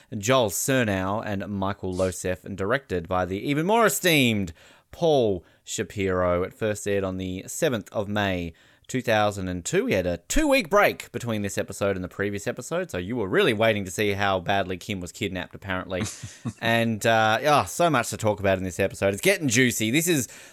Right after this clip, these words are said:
Speaker 1: the last episode we're gonna talk about before shit really hits the fan, let's be honest. Uh, my name is Maximilian, and are you flirting with me, Colin?
Speaker 2: And my name is Colin,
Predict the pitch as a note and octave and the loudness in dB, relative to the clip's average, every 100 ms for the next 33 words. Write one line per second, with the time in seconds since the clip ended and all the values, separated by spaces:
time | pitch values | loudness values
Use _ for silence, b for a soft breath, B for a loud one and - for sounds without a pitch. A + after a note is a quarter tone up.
0 | B - B2 D3+ F3 E3+ F#3 F3 D#3 E3+ | B -2 2 6 6 4 4 2 2 4
1 | D#3+ D3+ C3+ C#3 C3+ D3 D3 B2+ B2+ B2 | 4 6 4 2 2 2 2 6 4 4
2 | - C#3 C3+ B2 - - G3+ F3+ G#3 E3 | 0 4 4 4 0 2 2 4 4 6
3 | E3+ - D3 C#3 B2 A#2+ C3 C#3+ - D#3 | 4 0 0 4 4 4 2 -2 0 2
4 | A2 G#2 G2+ - - - A2+ A2 G#2+ G#2 | 4 2 0 -4 -6 0 2 4 4 2
5 | B B B D3 F#3 G#3 G3 F#3+ F#3 F3+ | B B B 2 4 6 6 8 8 6
6 | F3 D#3 D#3+ D#3 B2+ B2+ E3 - D#3+ F3 | 4 2 4 6 4 4 4 2 2 4
7 | D#3+ B2+ A#2 A2 A#2 - C3 C3 C3 C3 | 6 6 6 4 0 0 4 6 6 6
8 | C3 C3 C3 - - D#3 - F#3+ B3 D#3 | 6 4 2 0 -6 -10 -4 -4 -2 2
9 | E3+ G#3+ G#3 G#3 A3 G3+ G#3+ D4+ - _ | 2 2 -2 -4 -4 -2 -2 -2 -8 _
10 | _ _ _ _ B B B B B B | _ _ _ _ B B B B B B
11 | B B B B - G#2+ G2+ F#2+ F#2 F2+ | B B B B -2 2 4 4 4 0
12 | - A#2 D3 D3+ C#3+ C3+ - A#2 G#2+ G2+ | -2 2 2 2 2 2 4 4 6 4
13 | G2 | 4